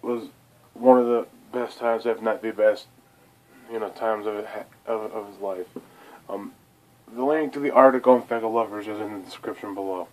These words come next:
Yeah. So, go check that out. Also, I did post a new single from Night Stalkers, Cosmic Greens.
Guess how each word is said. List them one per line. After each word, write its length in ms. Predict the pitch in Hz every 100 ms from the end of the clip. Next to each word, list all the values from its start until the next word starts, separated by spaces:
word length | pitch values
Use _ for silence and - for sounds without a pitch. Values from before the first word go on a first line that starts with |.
| _ _ - _ _ _ _ _ _ _ _ _ _ - - _ _
Yeah. 260 | 110 104 95 - - _ _ _ _ _ _ _ - _ _ -
So, 220 | 104 95 - -
go 140 | 123
check 300 | - 139 131
that 180 | 139 127
out. 200 | 127 120 - - - -
Also, 380 | 117 117 131 120
I 100 | 117
did 260 | 127 123
post 300 | - 123 -
a 20 |
new 160 | 123 120
single 540 | - 127 123 127 123 - - - _ _
from 260 | 117 98 104
Night 180 | 110 -
Stalkers, 460 | 120 110 - 110 - - -
Cosmic 400 | - 123 110 113
Greens. 360 | 117 123 123